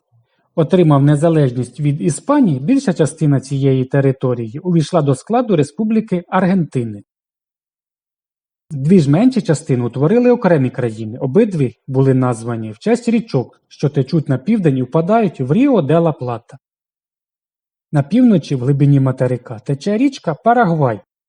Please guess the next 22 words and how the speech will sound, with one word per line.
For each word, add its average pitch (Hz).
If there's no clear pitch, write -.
На 160
її 165
берегах 135
виникла 208
одноіменна 202
країна. 120
На 156
південному 185
сході 143
і 196
на 175
узбережжі, 160
на 196
східному 147
березі 139
річки 143
Уругвай, 120
розташована 151
країна, 254
яка 151
називається, 170
відповідно, 214